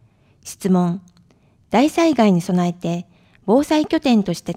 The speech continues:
使える学校給食センターの整備が全国に広がっている。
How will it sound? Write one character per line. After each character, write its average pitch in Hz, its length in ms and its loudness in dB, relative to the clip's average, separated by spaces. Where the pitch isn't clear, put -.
使 - 220 -8
え 175 140 -2
る 170 240 -6
学 196 240 -4
校 294 200 2
給 302 200 0
食 294 260 -4
セ 294 160 0
ン 277 60 -2
タ 202 140 -2
ー 185 40 2
の 165 120 0
整 196 200 -2
備 170 160 -4
が 165 220 -4
全 294 220 2
国 247 240 0
に 170 80 2
広 170 200 0
が 180 80 0
っ 175 40 -2
て - 180 -6
い 165 120 -2
る。 165 200 -4